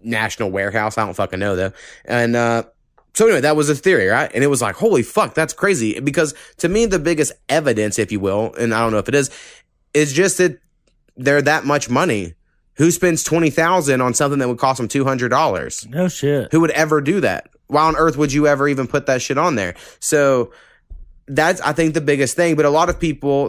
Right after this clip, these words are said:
Speaker 1: that are more cynical, and I know I'm sometimes cynical myself, so I get it, are like, "So stupid for you even think that would even be a thing." And it's like, I,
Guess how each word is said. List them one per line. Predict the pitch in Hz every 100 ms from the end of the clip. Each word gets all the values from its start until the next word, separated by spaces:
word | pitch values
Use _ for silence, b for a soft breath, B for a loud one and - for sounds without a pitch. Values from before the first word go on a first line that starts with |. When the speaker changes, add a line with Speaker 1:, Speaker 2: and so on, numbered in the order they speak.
| 139
Speaker 1:
that | 139
are | 131
more | 127 131
cynical, | 123 135 123 - 120 113
and | 135
I | 135
know | 139
I'm | 147 143 -
sometimes | - 135 131 120 -
cynical | 131 - 110
myself, | 107 - 151 135 -
so | 127
I | 117
get | 135
it, | 127 -
are | 117
like, | 113 98 - B B B
"So | - 170
stupid | - 156 139
for | 139
you | 135
even | 127
think | 110 123 113
that | 113
would | 110
even | 107 107
be | 110
a | 95
thing." | - 107 87 69
And |
it's | 110 110
like, | 98 -
I, | 120